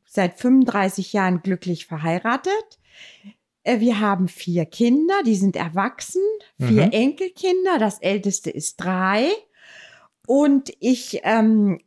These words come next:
Speaker 1: bin ehrenamtlich tätig als Schuldnerberaterin in Frankfurt und, äh, gebe Ausdrucksmalkurse in einer Grundschule in Kronberg.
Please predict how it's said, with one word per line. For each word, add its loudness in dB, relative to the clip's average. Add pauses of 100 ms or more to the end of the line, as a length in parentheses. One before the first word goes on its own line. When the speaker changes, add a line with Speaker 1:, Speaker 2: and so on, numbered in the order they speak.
Speaker 1:
bin 0
ehrenamtlich 0
tätig -2
als -4
Schuldnerberaterin 0
in 0
Frankfurt -4 (480)
und, 0
äh, 0
gebe 0
Ausdrucksmalkurse -2
in -2
einer 0
Grundschule -2
in -2
Kronberg. -2